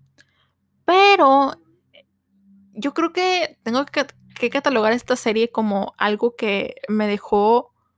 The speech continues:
sin palabras, y obviamente tengo más series que me dejaron sin palabras, pero creo que estas series merecen un capítulo solamente hablando de estas,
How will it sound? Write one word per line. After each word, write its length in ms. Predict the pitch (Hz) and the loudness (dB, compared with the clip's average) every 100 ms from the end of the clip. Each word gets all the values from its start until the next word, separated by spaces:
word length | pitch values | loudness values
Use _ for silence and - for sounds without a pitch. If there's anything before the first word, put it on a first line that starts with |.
| _ _ _ _ | _ _ _ _
sin 320 | - 233 220 | -4 0 0
palabras, 600 | 208 202 190 196 208 214 - | 0 0 0 0 -2 -4 -2
y 140 | 214 | 2
obviamente 420 | 208 226 226 220 | 2 0 -2 -4
tengo 220 | 226 220 | -4 -2
más 180 | 226 226 | -2 -2
series 380 | - 202 208 208 | -2 -2 -2 -4
que 80 | 214 | -6
me 80 | 202 | -6
dejaron 260 | 208 214 | -4 -4
sin 140 | 214 214 | -4 -4
palabras, 400 | 208 202 214 - | -2 -2 -4 -4
pero 240 | 233 233 | -2 -2
creo 240 | - 247 | 0 0
que 80 | 269 | 0
estas 240 | 330 359 330 | -4 -4 -2
series 400 | 285 285 302 - - - - - | -2 -2 -4 -8 -18 -20 -20 -16
merecen 840 | - 233 240 226 - 269 277 285 285 _ | -4 2 2 2 0 -2 -2 -4 -10 _
un 200 | - 233 | -4 -2
capítulo 840 | 262 269 262 - 277 277 277 277 - _ | 0 -2 -4 -4 0 2 0 -4 -12 _
solamente 580 | - 247 254 254 262 254 | -6 0 0 2 0 0
hablando 420 | 247 233 240 247 | 0 0 -2 -2
de 200 | 226 196 | -2 -4
estas, 420 | 190 - - - | -8 -14 -20 -20